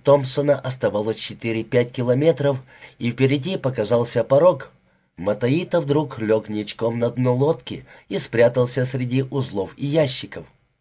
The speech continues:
Он сделал рукой знак Луису Барбуда, чтобы тот держал лодку, возможно, левее. Стоя на коленях на носу,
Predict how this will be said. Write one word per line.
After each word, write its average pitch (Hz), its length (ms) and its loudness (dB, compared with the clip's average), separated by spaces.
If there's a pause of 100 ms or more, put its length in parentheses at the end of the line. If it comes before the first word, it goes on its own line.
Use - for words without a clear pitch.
(420)
Он 127 240 2
сделал 139 520 2
рукой 104 360 -2
знак 110 360 2
Луису 110 400 -4
Барбуда, 143 560 0 (280)
чтобы 165 280 2
тот 113 240 0
держал 113 400 0
лодку, 101 540 -4
возможно, 104 560 -6
левее. 135 520 -2 (1040)
Стоя 208 380 6
на 190 140 2
коленях 131 560 2
на 113 100 2
носу, 107 500 0